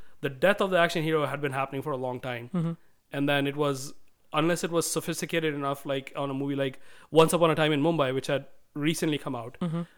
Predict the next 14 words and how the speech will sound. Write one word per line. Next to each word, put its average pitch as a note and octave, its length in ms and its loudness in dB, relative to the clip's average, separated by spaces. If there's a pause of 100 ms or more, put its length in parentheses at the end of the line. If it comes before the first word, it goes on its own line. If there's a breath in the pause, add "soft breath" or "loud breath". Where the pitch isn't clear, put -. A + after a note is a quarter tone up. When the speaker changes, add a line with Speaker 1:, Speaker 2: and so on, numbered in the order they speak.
(140)
Speaker 1:
uh, C#3+ 280 0
it D3+ 140 -4
was, D#3+ 380 2 (140)
it, D#3+ 120 -8 (920)
the D3+ 160 -2
big E3+ 220 0
masala E3+ 460 4
version D3+ 220 4
of C#3+ 100 -2
the C#3 80 0
action C#3+ 440 -4 (160)
hero C3 520 -2 (300)
wasn't D#3+ 340 2
succeeding. C3+ 420 -6